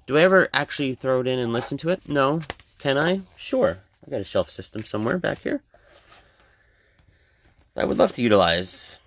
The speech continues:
Here we go, guys. So here are, let's be cool. Let's, let's be cool here. Can we do this? There it is. Okay. All right.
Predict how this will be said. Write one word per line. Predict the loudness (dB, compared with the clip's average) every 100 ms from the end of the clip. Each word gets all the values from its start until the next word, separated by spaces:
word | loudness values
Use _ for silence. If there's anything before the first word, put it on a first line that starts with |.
| _ _ _ _ _ _ _ _ _ _ _ _ _ _ _ -12 -10 -4
Here | 0 0
we |
go, | -2 -4
guys. | -2 0 0
So | 0 -2
here | 0 4 6 8 6 2
are, | 0 2 2 0
let's | -4 -8
be | -12
cool. | -10 -8 -4 -4
Let's, | -6 -8 -16
let's | -20 -14
be | -14
cool | -12 -12
here. | -10 -10 -12 -16 -20 _ _ _ _ _
Can | -12
we | -8
do | -4
this? | -2 -2 -2 -8 -16 _ _
There | 0 2 4 4 0 -2
it |
is. | -6 -10 -12 -20 _ _ _ _ _
Okay. | -20 -20 -20 _ _ _ -8
All | -6
right. | -2 -2 -2 -4